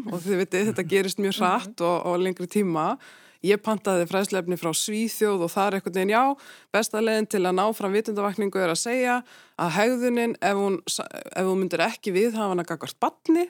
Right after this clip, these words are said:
að þá eigi hún ekki við á vinnustað. Og ég veist að, vá, ég er ekki alveg viss um að þetta sé skilaboðin sem við viljum setja inn í samfélagið. En það sem við gerðum í framhaldinu var að, að fara í gegnum bara allar rannsóknir sem við fundum og gerðum fræðslubækling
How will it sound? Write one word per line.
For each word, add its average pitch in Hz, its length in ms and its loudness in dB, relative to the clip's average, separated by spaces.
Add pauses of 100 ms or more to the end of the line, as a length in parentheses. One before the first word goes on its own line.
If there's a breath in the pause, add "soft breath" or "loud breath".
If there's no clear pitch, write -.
að - 140 -4
þá - 80 -2
eigi 208 180 0
hún 202 140 0
ekki 196 180 -2
við 196 80 0
á 180 80 0
vinnustað. 143 400 -2
Og 143 80 -6
ég 147 80 -4
veist - 80 -10
að, 123 160 -14
vá, 160 120 -2 (200)
ég 160 80 -2
er 160 80 -4
ekki - 160 -8
alveg 180 220 0
viss 185 100 -2
um 175 80 -2
að 175 80 -2
þetta 196 240 0
sé 165 220 -4 (340 loud breath)
skilaboðin 185 540 0
sem 185 100 -4
við 175 80 -2
viljum 190 220 0
setja 202 240 -2
inn 185 100 2
í - 60 -2
samfélagið. 170 640 -2 (340 loud breath)
En 185 100 2
það 214 140 4
sem 233 100 -2
við 226 80 -2
gerðum 262 300 2
í - 80 2
framhaldinu 247 600 2 (340)
var 214 400 4
að, 202 300 2 (180)
að 180 80 -6
fara 208 180 2
í 190 60 -4
gegnum 185 240 -2
bara 160 160 2
allar 180 240 0
rannsóknir 180 320 -2
sem 170 80 0
við 170 80 -6
fundum 190 420 0
og 180 80 -2
gerðum 175 220 0
fræðslubækling 170 720 -2